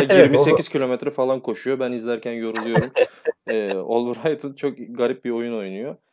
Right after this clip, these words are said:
Speaker 2: Ama şöyle bir şey de yani haksız çıksaydım keşke. E, Cengiz olmaz bu takıma dedim. Ya, Ce-, Cengiz Leicester değil yani. O çok net belli. Cengiz kilit açan oyuncu bilmiyorum. Açık olan, açık alan falan istiyor. Mesela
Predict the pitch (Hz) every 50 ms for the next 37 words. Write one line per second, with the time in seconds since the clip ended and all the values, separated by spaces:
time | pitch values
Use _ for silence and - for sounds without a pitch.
0 | _ _ _ - - 156 190 202 190 - 196 196 190 185 175 165 - - 190 180
1 | 160 113 107 101 98 - 120 - - - 101 92 - - - - - 113 98 92
2 | 90 90 87 - 95 90 - - - - 165 196 _ _ _ _ _ _ _ _
3 | _ _ - 123 113 110 117 135 160 180 185 175 156 151 147 151 170 180 175 170
4 | 139 - 120 107 - 110 101 98 98 101 104 - - - _ _ - 101 - -
5 | 131 131 131 123 139 151 165 185 190 180 165 160 156 156 147 151 - - 147 147
6 | 131 135 135 135 131 120 101 92 90 95 98 107 113 110 - 135 113 - - 120
7 | 113 - - 120 120 120 110 101 104 123 170 151 123 123 127 139 139 135 - -
8 | 127 131 131 147 135 135 147 135 135 135 131 131 131 127 127 143 147 143 147 _
9 | _ _ _ _ - 139 127 110 95 90 85 85 101 104 - - - 123 120 120
10 | 117 117 - - 117 - - - 135 127 127 123 120 117 123 120 123 117 104 -
11 | - 92 98 101 101 98